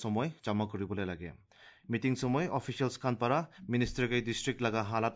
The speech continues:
ওপৰ জানকাৰী দিছে, যোনটোতে জনাইছে কি লেণ্ডশ্লাইডছ খান পৰা ৰাস্তা বন্ধ কৰি দিছে, পাৱাৰ আৰু কমিউনিকেশ্যন দে দিগদাৰী আনিছে আৰু কিছুমান জেগাতে হেল্থ কেয়াৰ সেৱা পাবলৈ বেছি দুখ পাই আছে।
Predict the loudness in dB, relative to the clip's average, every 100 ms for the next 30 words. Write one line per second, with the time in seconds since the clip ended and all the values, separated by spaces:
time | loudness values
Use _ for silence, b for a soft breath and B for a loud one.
0 | -2 -2 0 0 0 0 -2 -4 -4 -4
1 | -4 -4 -2 0 -2 -4 -4 -2 0 -2
2 | -4 -4 -6 B B B 2 2 2 0
3 | 2 -2 0 4 4 4 0 0 -2 0
4 | -2 -2 -2 -2 -4 -2 -4 -4 B B
5 | 2 4 6 6 4 2 2 0 2 2
6 | 0 0 -2 -2 0 0 2 2 -2 -2
7 | -2 0 -2 -2 B B -8 -4 0 0
8 | 0 0 0 0 0 0 0 -2 0 0
9 | 0 0 0 0 0 -2 -6 -10 -6 -6
10 | -2 -2 -2 -6